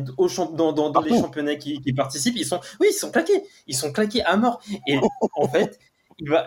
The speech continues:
Speaker 1: mais oui, mais il va arriver, il va mettre en chose des places. Il va aussi aller à l'étranger pour se nourrir de ce qu'il y a à l'étranger.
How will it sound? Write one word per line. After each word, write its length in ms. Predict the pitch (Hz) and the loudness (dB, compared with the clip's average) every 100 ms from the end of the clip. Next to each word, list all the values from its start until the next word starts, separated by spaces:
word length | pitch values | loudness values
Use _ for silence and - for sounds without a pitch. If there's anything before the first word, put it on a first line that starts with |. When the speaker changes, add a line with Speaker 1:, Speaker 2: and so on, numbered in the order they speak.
| - | -2
Speaker 1:
mais 160 | 160 170 | 2 2
oui, 140 | 254 | 4
mais 240 | 165 139 135 | 2 0 -2
il 100 | 143 | 0
va 100 | 123 | 2
arriver, 500 | 131 139 131 131 131 | 2 0 2 0 -2
il 100 | 143 127 | -2 2
va 100 | 127 | 4
mettre 240 | - - | 2 0
en 80 | 143 | -2
chose 300 | 131 143 123 | 0 0 2
des 100 | 151 | 0
places. 420 | 127 131 165 - _ - - | 2 2 0 -6 _ -20 -8
Il 100 | 165 | 2
va 140 | 180 | 4
aussi 400 | 220 208 247 247 - | 4 0 -2 -4 -4
aller 220 | - 175 175 | 2 4 4
à 80 | |
l'étranger 640 | 170 190 190 190 160 190 208 | 4 0 0 0 2 2 0
pour 320 | - 165 147 | -4 -6 -2
se 120 | - | 2
nourrir 400 | 175 202 202 185 | 4 6 4 2
de 220 | 147 151 - | 0 0 -4
ce 160 | - - | -6 0
qu'il 80 | |
y 40 | 185 | 2
a 20 | |
à 20 | |
l'étranger. 600 | 170 160 165 147 165 240 | 4 2 2 2 2 0